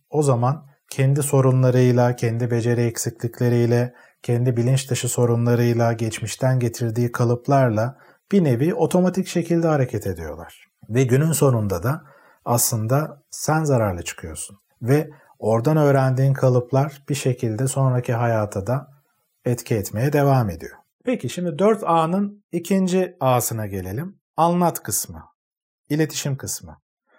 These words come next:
Buraya kadar bu analiz kısmı tabii ki çok şey konuşabiliriz, çok şey söyleyebilirim, daha eksik kalan birçok şey var. Ama ne kadar da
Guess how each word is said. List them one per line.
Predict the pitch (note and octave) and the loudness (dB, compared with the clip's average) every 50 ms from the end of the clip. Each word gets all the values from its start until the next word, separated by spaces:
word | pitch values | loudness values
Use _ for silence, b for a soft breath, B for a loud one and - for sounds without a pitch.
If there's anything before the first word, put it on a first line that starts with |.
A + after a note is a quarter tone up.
| _ _ - | _ _ -6
Buraya | C3 D#3 F#3 G#3+ A3+ A3+ A3+ | 0 2 4 4 4 4 4
kadar | - G3+ F3 F3+ E3+ E3 E3 D#3 | 2 2 4 4 2 2 2 0
bu | E3+ E3+ D3+ | -2 0 0
analiz | C#3 D3 D#3 D#3+ F#3 G3 - | 0 2 2 2 0 0 -2
kısmı | - - - D#3 - - - - E3+ F3 E3+ F3 F#3 - - _ _ _ _ _ | -4 -6 -4 -4 -4 -4 -2 0 2 2 2 2 0 -6 -12 _ _ _ _ _
tabii | - E3 E3 D#3+ E3+ E3 | 0 0 2 2 2 0
ki | E3 E3 D3+ | 0 -2 -4
çok | D3 - F3+ F3 F3 | -2 -2 -2 -2 -2
şey | - - D#3+ E3 E3 | -2 -2 -2 -2 0
konuşabiliriz, | - D3+ D3+ D3+ C#3+ - E3 E3 F3 F3+ F3 C#3+ C3+ B2+ - - - - - | -2 -2 -2 -2 -2 -2 -2 0 0 0 0 0 -2 -4 -4 -10 -12 -12 -6
çok | - D3 C#3+ - | -4 -4 -4 -2
şey | - D3 C#3+ C#3+ | 0 0 0 0
söyleyebilirim, | C#3+ C#3+ C#3 C#3 C#3 C#3 C#3 C#3 C#3 C#3+ C#3 C#3 B2+ B2+ A#2+ A#2+ A#2+ B2 | 0 0 0 2 2 4 2 2 2 0 0 0 0 -2 -2 -4 -2 -2
daha | B2 B2+ C#3 C3+ | 0 0 0 0
eksik | A#2+ B2+ - - - C#3 - | -2 -4 -6 -6 -8 -8 -4
kalan | - C#3 C3 C3+ C3+ C3+ C3+ | -2 0 2 2 2 0 -2
birçok | C3+ - C#3 B2+ - | -2 -2 -4 -4 -4
şey | - - B2 A2+ G#2+ F#2+ | -4 -4 -2 -2 -2 -4
var. | G2 G2 A2 - - _ _ - | -4 -6 -6 -8 -14 _ _ 0
Ama | F#3 G3+ F#3 F3 F3 F3 F3+ | 0 2 2 2 0 0 0
ne | F#3+ G3+ G3+ | 0 0 2
kadar | F#3 F3 E3 D#3+ D#3 D3+ C#3+ | 2 2 4 4 2 2 2
da | D#3 D#3 D#3 D#3 - | 2 2 2 0 -2